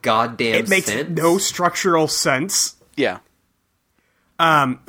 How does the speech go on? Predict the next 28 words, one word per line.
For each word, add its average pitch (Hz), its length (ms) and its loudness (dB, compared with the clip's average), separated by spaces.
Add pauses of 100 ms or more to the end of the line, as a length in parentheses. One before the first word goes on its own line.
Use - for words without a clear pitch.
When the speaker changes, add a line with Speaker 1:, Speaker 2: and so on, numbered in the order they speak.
(120)
Speaker 3:
I - 40 0
mean, 226 160 6
Speaker 2:
Whoop, - 100 -10
Speaker 3:
the, 180 80 4
the 170 120 -12
Speaker 2:
the 214 80 2
Whoop 180 80 -2
Speaker 3:
W 294 320 2
seems 269 100 6
Speaker 2:
building 240 200 2
Speaker 3:
kind 175 200 2
of 151 80 -2
inconvenient, 143 520 -2
'cause, 143 140 -2
like, 147 160 2
it 156 140 -4
seems 175 300 -4
more 147 160 0
stable, 147 420 2
but 151 160 0
also, 135 340 2
like, 127 380 -2 (840)
like, 143 180 -2 (280)
there's 156 300 0
two 180 320 0
bottom 156 360 0
<laughs> - 20 -12
floors. - 880 -2